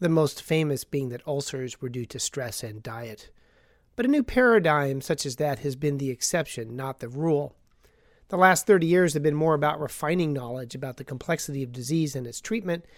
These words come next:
and perhaps equally importantly, having a better understanding of all the slings and arrows of outrageous fortune that can make results of a clinical trial suspect.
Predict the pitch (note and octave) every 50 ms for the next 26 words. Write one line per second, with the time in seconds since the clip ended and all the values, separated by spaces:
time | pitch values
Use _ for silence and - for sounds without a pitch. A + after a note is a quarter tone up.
0 | - - - _ _ - F3 E3+ F#3 E3 F3 F#3 F3 - - G3+ F#3+ - F3+ E3+
1 | E3 D#3 C#3+ - - G#3 G#3+ G#3+ F3+ F3+ D3+ D3 D3 C#3+ C#3 - _ _ _ _
2 | _ - G3 F3 E3+ D#3+ D3 C#3+ C#3 E3+ E3 D#3+ D#3+ D#3+ D#3+ D3+ C#3+ C3+ - -
3 | - F#3+ F#3+ F#3+ F3+ D#3+ D3 C3+ C3 D3 D3 D3+ D3 D3 C3+ - - - E3+ E3
4 | D#3+ D#3 C3+ C#3+ C#3+ D3 D3 D3+ D#3 D3+ C#3+ C#3 C3 B2 A#2+ B2+ B2 B2+ B2+ C3+
5 | - C#3 C3+ C3+ C3 C3 A#2+ - - - G3 F#3+ G3+ F#3+ - D#3+ D3 C3+ - -
6 | - - _ _ _ - D3+ - D#3 D3+ D#3 D3+ C#3 - D3+ C#3+ C3+ B2+ C#3 D#3
7 | D#3+ E3+ - - - C#3 C3 C3 B2 - - E3+ D#3 C#3+ - C3+ B2+ - - -
8 | D#3 D#3 C3+ A#2+ A2+ - - E3+ C#3+ - - C3+ - - - _ -